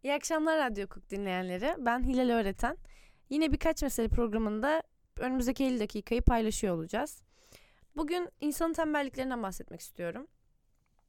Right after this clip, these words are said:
Nelerden bahsedeceğim? Bir kere çıkış noktam ne? Önce onu anlatayım. Ee,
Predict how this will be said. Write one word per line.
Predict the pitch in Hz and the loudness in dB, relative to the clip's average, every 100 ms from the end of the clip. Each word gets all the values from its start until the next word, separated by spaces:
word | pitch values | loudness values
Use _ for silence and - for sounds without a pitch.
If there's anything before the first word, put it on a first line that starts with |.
| - | -8
Nelerden | 277 330 302 247 | 0 2 2 0
bahsedeceğim? | 185 180 170 175 254 254 | -4 -6 -10 -6 -6 -6
Bir | |
kere | 254 254 | -6 -6
çıkış | - - - 226 | -4 -6 -6 -8
noktam | 214 - 208 | -8 -6 -6
ne? | 190 | -6
Önce | 233 220 | -8 -8
onu | 202 214 | -6 -6
anlatayım. | 196 170 165 202 294 - _ - - _ - _ _ - | -8 -10 -10 -10 -10 -14 _ -20 -20 _ -20 _ _ -8
Ee, | 208 196 | -8 -10